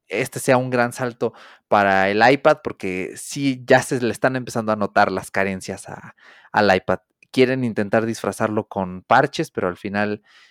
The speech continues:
eh, no sirve, al final la gente se da cuenta. Entonces, si no quieren que la gente deje de comprar los iPad Pro por comprarse un MacBook Air, <sighs> pues queda mucho por hacer, <laughs> queda mucho trabajo por hacer. Afortunadamente no trabaja-, bueno,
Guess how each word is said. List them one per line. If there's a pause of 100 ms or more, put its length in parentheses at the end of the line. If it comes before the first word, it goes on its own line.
(120)
eh,
no
sirve,
al
final
la
gente
se
da
cuenta.
Entonces,
si
no
quieren (100)
que
la
gente
deje
de
comprar
los
iPad
Pro
por
comprarse
un
MacBook
Air, (840)
<sighs>
pues (420)
queda
mucho
por
hacer,
<laughs>
queda (200)
mucho
trabajo
por
hacer.
Afortunadamente (320)
no
trabaja-,
bueno,